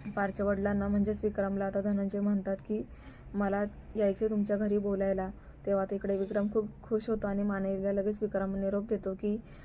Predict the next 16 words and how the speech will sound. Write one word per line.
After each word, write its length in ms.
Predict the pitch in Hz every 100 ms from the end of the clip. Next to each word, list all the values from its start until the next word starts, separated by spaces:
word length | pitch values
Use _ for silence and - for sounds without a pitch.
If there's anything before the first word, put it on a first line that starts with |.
| - -
"आज 180 | 202 208 220
धन-, 280 | 202 196 202
धनंजयचा 500 | 202 208 208 208 220
फोन 240 | 214 214
आला 180 | 202 214
होता, 320 | 220 214 202 262 - - - -
मला 200 | 202 190 196
तर 100 | 202
असं 180 | 196 202
वाटतंय 360 | 202 - 202
की 140 | 202 208
नक्कीच 340 | 196 - 202
त्यांना 260 | 214 202 196
लग्नाबद्दल 560 | 196 196 196 190 196 202
बोलायचं 440 | 196 190 190 196
आहे." 280 | 190 208 196